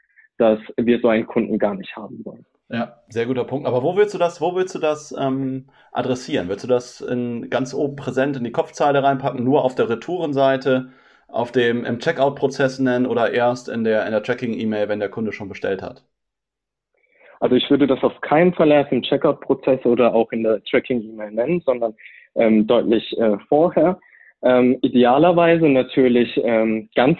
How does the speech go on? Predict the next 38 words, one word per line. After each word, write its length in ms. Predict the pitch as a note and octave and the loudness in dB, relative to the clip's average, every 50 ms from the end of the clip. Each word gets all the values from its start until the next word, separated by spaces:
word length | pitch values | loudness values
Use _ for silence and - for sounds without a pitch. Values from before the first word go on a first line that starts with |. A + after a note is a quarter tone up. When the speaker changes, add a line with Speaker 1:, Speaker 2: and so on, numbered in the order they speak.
| - - | 0 2
Speaker 1:
oben 340 | C3+ C3 C#3 D3+ D#3 D3 | 4 4 4 4 4 4
im 140 | B2+ A#2+ A2+ | 2 2 0
Header, 460 | - A#2+ A2 B2+ C3+ C#3 E3+ E3+ D3 C3+ - | 0 0 0 2 2 2 2 0 -4 -8 -2
so 240 | - C3+ B2 B2 | 0 2 2 4
wie 100 | A#2+ A#2 | 2 2
es 60 | G#2+ - _ - | 0 0 _ -2
Zalando 400 | - A2+ A2+ A2 A#2 G#2+ G#2+ G#2 | 0 0 0 0 -2 -4 -6 -6
macht. 320 | G#2+ A#2+ E3 A3 - _ _ _ _ - - - - | -2 2 2 2 0 _ _ _ _ -20 -20 -8 -2
Allerdings 460 | - B2+ B2+ B2+ B2 C#3 D3 C#3+ C#3 - | 2 4 4 4 4 4 2 2 0 -2
kann 160 | - B2 B2+ | -2 0 0
ich 120 | A#2 - - | 0 0 2
hier 120 | B2+ A#2 | 2 2
auch 120 | A#2 A#2 - | 2 2 0
die 200 | - A2+ A2 A2 | -2 -2 -2 0
Sorge 380 | - A#2 A2+ B2+ C3+ B2+ C3 B2 | 2 2 4 4 4 4 4 2
und 140 | A#2 A2+ A2 | 2 2 2
die 120 | A2+ G2 | 0 0
Angst 220 | A2 A2 G#2+ - - - - | 0 0 -2 -4 -10 -8 -2
vieler 400 | - A#2 A2+ A2+ A2+ G#2+ G#2 - - - _ - | 0 2 4 4 4 2 0 -2 -8 -20 _ -4
Online-Shops 560 | - A#2 A2 G#2+ G#2+ G#2 G#2 - A2 - - - | 0 2 4 4 4 2 0 -2 -6 -8 -8 -6
verstehen, 540 | - G2+ - - - B2 C3 D3 D#3+ D#3 - - - _ _ | -6 -6 -4 0 2 2 4 2 2 -2 -8 -20 -20 _ _
dass, 340 | - A2+ A2 A2 A2 A2 A2 - - _ - - | 0 2 2 2 2 0 -4 -8 -14 _ -4 -2
ähm, 280 | A#2 A2+ G#2+ G#2 G#2+ G2+ | 0 0 0 0 0 0
das 140 | - - - - - - - - _ D2+ _ _ _ _ _ _ - | 0 -2 -4 -6 -18 -16 -16 -16 _ -20 _ _ _ _ _ _ -6
auch 240 | - A#2+ B2+ B2+ - | 0 0 0 0 2
eine 340 | - C3 B2+ B2 G#2+ D2 D#2 | 0 2 2 2 2 2 2
Einladung 640 | A2 A#2 A#2+ B2+ A#2+ A#2 A2 A2 A2 A#2+ A2+ G#2+ - - | 2 4 4 4 4 4 4 4 4 2 0 -2 -4 -4
zum 240 | - A2+ A2 A2 | -4 -2 -2 -2
Retournieren 600 | G#2+ - A2+ G#2+ - - A#2 A2 A2 A2 A2 G#2+ | -2 -2 -2 -2 -2 -2 -2 0 2 2 0 0
sein 300 | A2 A#2 A2 A2 A#2 A#2 | 2 2 2 4 2 0
könnte 280 | A#2 - A#2 A2 - A2+ | 0 -2 -4 0 0 2
oder 160 | A2+ G#2+ A2+ | 2 2 2
eher 340 | A2 A2 A2+ A2 G#2+ G#2+ - - | 4 4 4 4 4 2 0 -2
vielleicht 380 | - A#2 G#2+ G2+ - - - - | 0 0 0 0 0 -4 -10 -4
sogar 300 | A#2 G#2 G#2+ G#2 - - | -2 0 0 0 0 0
abschreckend 580 | B2+ B2 - - - - A2+ - - G#2+ G2+ _ - | -2 -2 -2 -4 -6 -6 -6 -6 -6 -10 -12 _ -8
wird, 180 | - G2 F#2 - _ _ _ - _ _ _ | -8 -8 -8 -8 _ _ _ -20 _ _ _
wirkt. 360 | - A#2 A2+ A2 G2 G2 _ | -6 -2 2 2 2 0 _